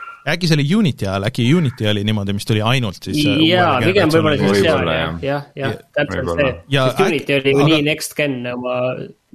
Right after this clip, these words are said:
Speaker 2: sadade inimestega Pariisis.
Speaker 1: Kas Black Flag oli äkki see mäng, mis tuli, äh, niimoodi välja, et ta tuli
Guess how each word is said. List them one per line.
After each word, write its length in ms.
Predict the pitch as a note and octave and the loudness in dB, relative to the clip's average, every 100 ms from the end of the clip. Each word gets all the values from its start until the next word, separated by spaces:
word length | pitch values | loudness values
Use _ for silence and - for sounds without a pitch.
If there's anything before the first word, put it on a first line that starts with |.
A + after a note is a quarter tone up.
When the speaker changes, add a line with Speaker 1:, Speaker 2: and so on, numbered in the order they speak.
| - | -2
Speaker 2:
sadade 320 | D3+ C#3 C#3+ | 0 2 2
inimestega 480 | C#3 B2+ - C3 B2+ | 0 -2 -4 -2 0
Pariisis. 440 | C#3 C3 B2+ - | 0 0 -2 -4
Speaker 1:
Kas 160 | C#3+ E3 - | 0 0 0
Black 240 | G3 - | -2 0
Flag 280 | E3+ F3 A#2 | 0 0 0
oli 100 | A2 | 0
äkki 240 | A2 F2+ A2+ | -2 -2 0
see 300 | C3 A2+ G#2 | 2 2 0
mäng, 600 | G#2 A2 A#2 B2 A#2 A#2 | -4 -8 -10 -4 0 0
mis 160 | G#2+ - | -2 -4
tuli, 220 | A2 G#2+ G2+ | -2 -2 -2
äh, 300 | G2+ G2+ G2+ | -2 -2 -2
niimoodi 360 | G#2+ A2+ G2+ G2 | -2 -2 -2 -2
välja, 320 | A2+ A2 F#2+ | -2 -2 -4
et 60 | F#2 | -6
ta 140 | G2+ G2 | -6 -6
tuli 220 | G#2+ G2+ | -4 -4